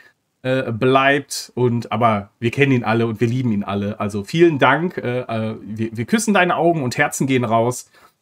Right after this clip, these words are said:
Ähm, wir verlosen ein Razer Kishi Version zwei für iPhone. Und, äh, alles, was ihr dafür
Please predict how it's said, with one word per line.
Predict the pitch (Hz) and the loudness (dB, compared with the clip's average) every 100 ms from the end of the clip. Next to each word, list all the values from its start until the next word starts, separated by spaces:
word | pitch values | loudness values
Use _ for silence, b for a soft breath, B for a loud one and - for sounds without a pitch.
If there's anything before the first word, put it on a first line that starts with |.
| _ - | _ -4
Ähm, | 120 117 113 117 | 0 2 0 0
wir | 113 202 | -2 -2
verlosen | 262 233 214 214 208 196 | 0 0 2 0 0 -2
ein | - 151 156 160 151 | 2 2 2 -2 -2
Razer | 123 127 151 185 160 165 151 | 0 2 2 0 0 0 0
Kishi | 139 - 214 - 190 175 170 | -4 2 2 2 -2 -2 -2
Version | 117 107 165 196 170 165 180 170 | -2 0 0 0 0 0 0 0
zwei | - 135 139 151 156 | -2 -2 0 -2 -4
für | 123 - 143 127 127 - | -6 -2 2 2 2 0
iPhone. | 120 131 139 151 165 - 202 190 214 240 269 b b b _ | 0 2 2 2 -2 0 2 4 2 0 -4 b b b _
Und, | - 147 139 135 143 139 | 2 6 6 6 4 0
äh, | 120 120 | -2 0
alles, | 127 165 135 | 2 2 2
was | 143 - | -2 -2
ihr | 135 | -2
dafür | 135 - 131 123 | -2 0 0 0